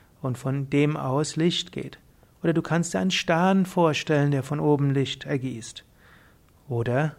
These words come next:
du stellst dir Jesus vor. Oder du stellst dir einen Heiligen, einen Weisen oder irgendeinen Aspekt Gottes aus irgendeiner Mythologie. So fühle von unten dich gestärkt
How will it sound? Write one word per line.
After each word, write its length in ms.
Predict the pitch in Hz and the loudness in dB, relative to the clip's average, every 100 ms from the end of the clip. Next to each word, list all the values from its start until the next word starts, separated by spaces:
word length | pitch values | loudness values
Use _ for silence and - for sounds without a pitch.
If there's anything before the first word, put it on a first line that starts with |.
| - | -8
du 120 | 160 | -8
stellst 460 | 151 170 175 180 - | -4 -2 -2 -2 0
dir 120 | 185 | 2
Jesus 500 | 170 180 175 151 - | 4 4 4 -2 -2
vor. 320 | - 127 - - - - - - - _ - | -4 -4 -6 -14 -20 -20 -20 -20 -20 _ -4
Oder 240 | 117 117 | -2 -2
du 80 | 123 | -4
stellst 380 | - 143 139 156 | 2 2 2 0
dir 80 | |
einen 240 | 143 139 113 | -2 -2 0
Heiligen, 460 | 151 175 170 175 | 4 4 4 2
einen 220 | 170 165 147 | 0 0 2
Weisen 500 | 143 160 156 165 165 | 4 2 2 -2 -2
oder 240 | 147 156 | -2 0
irgendeinen 640 | 202 208 202 196 165 180 180 | 2 2 2 0 2 2 2
Aspekt 480 | 170 - 165 160 | 0 -2 -4 -4
Gottes 380 | - 156 160 147 | -2 -2 -2 -2
aus 220 | 156 151 | -2 -2
irgendeiner 520 | 165 143 143 143 143 147 | -2 0 0 0 0 0
Mythologie. 720 | 151 151 160 165 135 113 - _ _ _ _ _ _ _ _ _ _ _ _ _ _ _ _ _ _ _ _ | -2 -2 -2 -2 -6 -12 -16 _ _ _ _ _ _ _ _ _ _ _ _ _ _ _ _ _ _ _ _
So 200 | - 220 | 0 0
fühle 600 | - 233 240 240 240 196 - | 2 2 4 4 2 -2 -6
von 180 | 139 | -4
unten 800 | 151 156 170 175 - 170 185 180 - - _ _ - - _ - | 0 2 2 0 -4 -2 0 -2 -10 -20 _ _ -20 -20 _ -4
dich 320 | 165 170 - - | -2 -2 -6 -2
gestärkt 720 | - - 170 175 175 - | -2 2 2 0 -4 -10